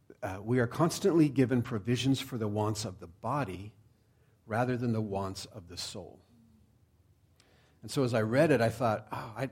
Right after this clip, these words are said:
I don't want to be focused on my body. I actually want to be focused on my soul, 'cause that's the good stuff. That's the really good stuff."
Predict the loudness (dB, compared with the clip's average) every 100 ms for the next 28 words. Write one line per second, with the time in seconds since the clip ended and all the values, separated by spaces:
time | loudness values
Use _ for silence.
0 | -8 -4 -2 0 -2 -2 -6 -4 -2 -2
1 | -4 -8 -10 -14 -12 -10 -10 -12 -14 -8
2 | -8 -8 -12 -20 _ _ _ _ _ -16
3 | -12 -8 -4 -4 -4 -6 -4 -4 -4 -10
4 | -12 -16 -14 -14 -14 -16 -12 -12 -12 -8
5 | -2 -2 -2 -8 -12 -4 -4 -2 -6 -14
6 | -20 -20 _ _ _ -16 -12 -8 -6 -6
7 | -6 -8 -14 -16 -18 -20 -20